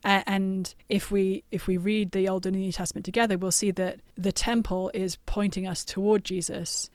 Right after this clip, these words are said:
who was the, the, the true temple in whom the real sacrifice was made. So there are, uh, many profound ways in which Jesus is fulfilling what the Old Testament pointed us toward. So it's absolutely, it's not true that,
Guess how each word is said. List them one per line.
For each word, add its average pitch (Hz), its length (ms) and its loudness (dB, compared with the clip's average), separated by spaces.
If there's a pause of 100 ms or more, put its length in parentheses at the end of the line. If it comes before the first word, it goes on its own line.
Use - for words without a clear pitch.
(160)
who 196 100 4
was 185 320 2
the, 196 560 -6
the, 196 220 -2
the 196 240 -4
true 254 260 2
temple 190 540 -2 (400)
in 196 140 4
whom 190 160 4
the 185 120 0
real 190 220 2
sacrifice - 500 -4
was - 140 -2
made. - 380 -10 (520)
So 202 220 4
there 190 180 4
are, 185 220 0
uh, 185 160 -2 (200)
many 202 440 4
profound 185 400 0
ways 185 180 0
in 180 80 -2
which 202 140 -6 (240)
Jesus 190 320 2
is 180 160 0
fulfilling 175 880 -2 (460)
what 196 200 0
the 185 100 0
Old 190 140 -4
Testament 175 420 -4
pointed 180 340 -4
us - 320 0 (120)
toward. 190 680 -4
So - 160 4
it's 202 100 2
absolutely, 190 560 0
it's 208 220 -2
not 196 200 2
true 196 320 4
that, 180 300 -4